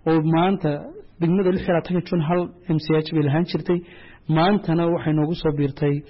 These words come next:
dee xarunta weyn. Degmo kastana saas la mid ah ayaa looga hirgeliyey oo Digaalo ugu dambeeyey ayaa health center-kii ugu weynaa ayaa laga sameeyey. Dowladda hoosena way la wareegtay. Maamulkeedana dee maanta waxa ku haysa gacanta dowladda hoose iyo hay'adda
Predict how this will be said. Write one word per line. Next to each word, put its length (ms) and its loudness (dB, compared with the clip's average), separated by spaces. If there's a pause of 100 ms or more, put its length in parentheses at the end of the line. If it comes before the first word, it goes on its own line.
(300)
dee 120 -2
xarunta 360 0
weyn. 260 4 (420)
Degmo 280 2
kastana 320 -2
saas 240 0
la 180 2
mid 180 2
ah 80 -8 (340)
ayaa 280 0
looga 280 0
hirgeliyey 640 -4
oo 440 -8 (240)
Digaalo 380 2
ugu 140 -2
dambeeyey 540 -2
ayaa 280 -2 (400)
health 320 -2
center-kii 500 -6
ugu 260 -4
weynaa 380 2 (460)
ayaa 200 0
laga 160 0
sameeyey. 340 -4
Dowladda 280 -2
hoosena 340 -4
way 140 -2
la 120 -2
wareegtay. 380 -4 (520)
Maamulkeedana 1000 -2 (480)
dee 120 0
maanta 220 2
waxa 140 -2
ku 100 -12
haysa 280 -2
gacanta 360 -2
dowladda 320 0
hoose 240 -2
iyo 220 2
hay'adda 480 0